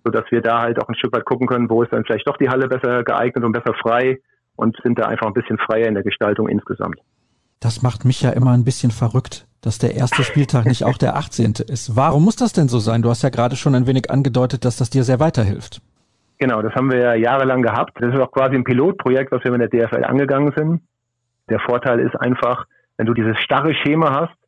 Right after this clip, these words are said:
Speaker 1: sind gewisse Termine einfach im Vorfeld schon geblockt, weil dann der Club dort ja sein Heimspiel haben müsste, wenn es spiegelverkehrt wäre. Und so kann man zum Beispiel das ein bisschen flexibler gestalten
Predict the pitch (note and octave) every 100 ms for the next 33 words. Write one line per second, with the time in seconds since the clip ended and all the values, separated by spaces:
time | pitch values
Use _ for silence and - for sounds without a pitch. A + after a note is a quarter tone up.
0 | _ C#3 C3+ B2+ C3+ B2+ - A2+ B2 C#3
1 | C3+ C3 - A#2+ A#2 A2+ - C#3 C3+ C3
2 | - B2+ B2+ A#2+ A2+ A2+ - D3 - A#2+
3 | A#2 A#2 B2+ A#2+ A#2 - D3 - A#2+ C3
4 | A#2+ A#2 A#2 B2 D3 - B2+ A2 B2+ B2+
5 | C3+ F3+ - A#2 D3 F#3+ _ _ _ _
6 | - A#2+ A#2 - - C#3+ C#3 A#2 - A2
7 | G#2+ A2 A#2+ C#3 D#3 - _ _ - _
8 | A2+ A#2+ C3+ C#3 C#3 C3+ B2+ B2+ B2+ C3
9 | - C3 B2 A#2 A2+ C3+ - C3 B2 A2+
10 | - C#3 C3+ A#2 - A2 B2 C#3+ D#3 D3+